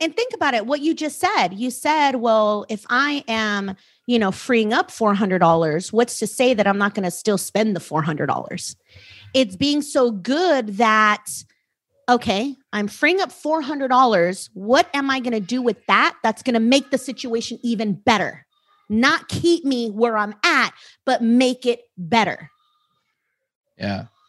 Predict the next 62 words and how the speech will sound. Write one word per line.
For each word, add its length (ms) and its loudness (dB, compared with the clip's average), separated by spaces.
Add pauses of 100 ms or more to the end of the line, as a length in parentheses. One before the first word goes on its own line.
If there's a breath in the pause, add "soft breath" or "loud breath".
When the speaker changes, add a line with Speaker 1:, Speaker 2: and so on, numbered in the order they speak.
Speaker 2:
Yeah. 360 2
Well, 120 2
let's 140 2
talk, 200 2
let's 200 2
talk 180 2
about 240 0
that. 140 0
'Cause 100 -4
that's, 160 2
I 60 4
think 160 -4
that's 200 0
where 320 2 (420 soft breath)
I 80 0
wanted 280 4
to 60 2
go, 280 2
is 160 0
that, 340 2 (360 soft breath)
so 120 0
you're 200 2
saying, 500 2
'cause 180 2
you're, 140 2
you, 160 0
you, 280 2
you 80 4
basically 320 2
summed 220 2
it 60 2
up 80 2
by 100 4
saying, 200 2
"I, 140 0
I 140 2
wanna 240 2
win, 380 -2
right? 200 -4
I 20 2
always 220 4
Speaker 1:
Yeah. 60 -4
Speaker 2:
wanna 140 0
be 140 -6
winning." 400 0
So 140 0
to 140 -4
me, 380 2 (300 loud breath)
winning 360 2
means, 420 2
you 80 -2
know, 180 2
leveling 480 0
up, 260 2
it's 140 -6
improving, 480 2
it's 120 0
progressing, 520 0
it's 180 -2
always 300 0
getting 280 0
better. 440 2